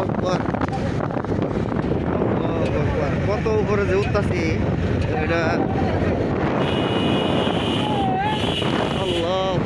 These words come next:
আকবার, আসলে বলে বোঝানো যাবে না যে কিভাবে কত উপরে উঠতাছি, ঠিক আছে? খালি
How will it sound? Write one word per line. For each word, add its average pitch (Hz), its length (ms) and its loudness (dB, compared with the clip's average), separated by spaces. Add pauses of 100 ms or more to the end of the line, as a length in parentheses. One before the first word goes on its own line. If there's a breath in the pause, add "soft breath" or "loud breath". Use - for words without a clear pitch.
আকবার, 165 340 0 (800)
আসলে 156 360 0 (1400)
বলে 190 280 4
বোঝানো 196 360 4
যাবে 190 240 2
না 165 60 0 (100)
যে 165 100 2 (480)
কিভাবে 202 340 2 (140)
কত 214 180 0 (160)
উপরে 233 340 2
উঠতাছি, 185 440 0 (1400)
ঠিক - 240 0
আছে? - 220 0 (1400)
খালি - 160 0